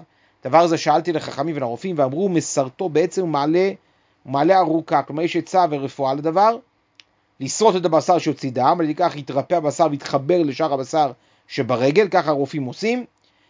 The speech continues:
שריט-, השריטה הזאת צריך לעשות דווקא על ידי העצם של בהמה אחרת, אבל פר זה לה מזרף זריף, אבל לא לשרוט בברזל, שהוא עושה חריצים בבשר, באופן שהמכה כואבת ולא, לא מתרפאת.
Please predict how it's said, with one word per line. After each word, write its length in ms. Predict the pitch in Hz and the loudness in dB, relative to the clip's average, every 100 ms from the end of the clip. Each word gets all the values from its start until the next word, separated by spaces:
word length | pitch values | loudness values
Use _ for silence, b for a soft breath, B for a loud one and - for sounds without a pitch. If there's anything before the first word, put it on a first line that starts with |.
| _ | _
שריט-, 400 | - 147 143 120 | -8 -4 -4 0
השריטה 540 | 143 135 131 147 135 220 | 4 4 2 -4 2 2
הזאת 200 | 240 226 | 2 -4
צריך 140 | 196 | -8
לעשות 220 | 185 190 | -6 -2
דווקא 300 | 175 202 - | 0 0 -2
על 60 | 165 | 2
ידי 120 | 170 | 4
העצם 520 | 165 160 - 170 208 226 _ _ _ _ _ _ _ _ _ _ _ | 4 2 -2 -2 -2 -8 _ _ _ _ _ _ _ _ _ _ _
של 140 | - | -2
בהמה 280 | 139 151 156 | 2 4 4
אחרת, 440 | 143 143 175 233 - b b b - | 2 -2 -2 -2 -4 b b b -2
אבל 180 | 135 | -2
פר 260 | 127 220 277 | 4 4 4
זה 140 | 196 | 2
לה 120 | 190 180 | 0 0
מזרף 380 | 202 175 185 | -2 -2 -2
זריף, 360 | 131 151 123 - | 0 -2 -4 -12
אבל 280 | 120 131 143 _ _ _ - | -6 -6 -6 _ _ _ 0
לא 180 | 165 208 | 2 2
לשרוט 560 | 160 - 180 202 - 135 | -2 -2 0 0 -2 -6
בברזל, 540 | 139 131 135 131 143 | -4 0 -2 0 -2
שהוא 120 | 110 | -4
עושה 180 | 131 165 | -10 -10
חריצים 400 | 151 135 135 214 | -8 -8 -8 -6
בבשר, 440 | 185 143 131 143 143 b b b - | -4 -4 -2 -2 -2 b b b -4
באופן 160 | 156 147 | -2 2
שהמכה 380 | 156 139 185 | 2 4 2
כואבת 300 | 160 202 202 156 | 4 2 2 0
ולא, 500 | 143 170 175 180 170 - _ _ - | 0 6 6 6 2 -6 _ _ -6
לא 80 | 175 | -4
מתרפאת. 680 | 190 151 151 254 240 - | -4 -4 0 2 0 -4